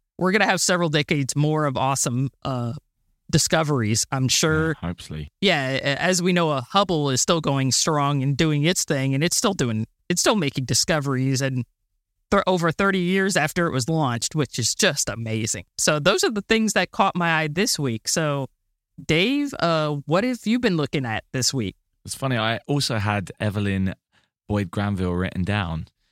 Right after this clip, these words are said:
Speaker 2: Uh, which,
Speaker 1: Oh,
Speaker 2: which
Speaker 1: no, I'm sorry.
Speaker 2: No, no, no,
Speaker 1: <laughs>
Speaker 2: don't apologize. I think, I think that just g-, goes to show, doesn't it, that we're on the same page with these kind of things, that we do like to
Speaker 1: Yeah, that's good.
Speaker 2: to highlight w-, the lesser-known figures, which, which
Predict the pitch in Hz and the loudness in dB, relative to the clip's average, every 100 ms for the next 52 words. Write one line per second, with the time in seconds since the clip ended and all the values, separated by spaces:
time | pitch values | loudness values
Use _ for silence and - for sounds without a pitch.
0 | _ _ 87 87 85 85 85 - 117 - | _ _ -8 -6 -4 -4 -6 -6 -8 0
1 | 262 269 233 240 247 220 208 254 320 - | 2 2 2 0 0 0 -2 -2 -6 -2
2 | 175 202 233 220 165 165 143 165 - 165 | 0 2 0 0 0 2 2 2 0 0
3 | 170 107 104 120 127 117 117 127 117 110 | 2 0 0 0 0 0 0 0 0 0
4 | 120 - 107 110 127 127 - 110 - 143 | -2 -2 -2 0 0 0 -2 -4 0 0
5 | 104 127 131 95 - 95 - 87 - 110 | 0 -2 -2 -4 -4 -8 -8 -16 -4 0
6 | 107 104 - 110 98 - 110 90 92 90 | 0 -2 0 0 2 2 0 -2 -2 -2
7 | 85 95 87 87 - 85 85 - 90 - | -4 -2 -2 -2 -6 -6 -6 -6 -6 -2
8 | 101 95 92 - 165 87 - _ _ _ | 0 0 -4 0 0 0 -6 _ _ _
9 | - 165 - 165 147 127 _ - 107 90 | -2 -2 2 0 0 -4 _ -6 -6 0
10 | 113 110 90 - _ 82 87 - 110 120 | 0 2 -2 -4 _ -12 -6 -2 0 0
11 | - 110 104 98 - 104 90 - - - | 0 0 0 -2 -4 -2 -4 -4 -10 -20
12 | _ 120 123 131 131 - | _ -4 -2 -2 0 -2